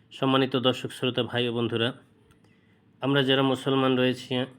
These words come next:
আমাদের মুসলমানদের উপর একটি একশো তিরিশটি ফরজ আল্লাহ রাব্বুল আলামিনের বিধান, যেগুলো আল্লাহ রাব্বুল আলামিন আমাদের উপর অর্পণ করেছেন। আমরা হয়তো অনেকেই জানি না যে এই একশো তিরিশটি ফরজ কী কী।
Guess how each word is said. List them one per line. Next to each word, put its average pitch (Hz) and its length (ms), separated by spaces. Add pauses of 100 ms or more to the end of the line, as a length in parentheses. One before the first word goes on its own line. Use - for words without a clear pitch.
(1160)
আমাদের 139 340
মুসলমানদের 139 580
উপর 135 240
একটি 135 300 (240)
একশো 131 300
তিরিশটি 135 440
ফরজ 131 300
আল্লাহ 127 260
রাব্বুল 127 300
আলামিনের 127 520
বিধান, 127 480 (880)
যেগুলো 131 300
আল্লাহ 135 220
রাব্বুল 131 240
আলামিন 131 380
আমাদের 127 300
উপর 127 240
অর্পণ 123 360
করেছেন। 127 500 (880)
আমরা 147 240
হয়তো 151 360
অনেকেই 147 360
জানি 135 240
না 139 140
যে 127 220
এই 135 140
একশো 135 240
তিরিশটি 156 420
ফরজ 131 460
কী - 200
কী। 107 180